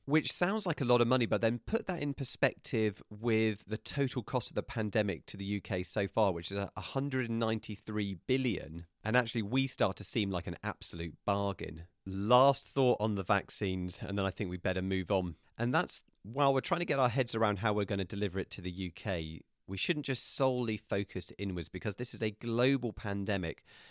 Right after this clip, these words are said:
and a global response is required, and we need to look outwards and support those countries that maybe don't have as good infrastructure as we do.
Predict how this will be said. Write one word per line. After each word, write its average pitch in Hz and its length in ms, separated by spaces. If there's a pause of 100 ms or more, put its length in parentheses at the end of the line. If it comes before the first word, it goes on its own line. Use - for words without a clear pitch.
(300)
and 110 100
a - 20
global 123 460
response 98 480
is 87 120
required, 85 520
and 98 120
we 104 80
need 113 200
to - 100
look 107 240 (180)
outwards 107 520
and 95 80
support - 420
those 90 220
countries 87 800 (340)
that 101 120
maybe 110 260
don't 101 160
have 98 160
as 87 100
good 92 140
infrastructure - 840
as 90 200
we 101 220
do. 80 180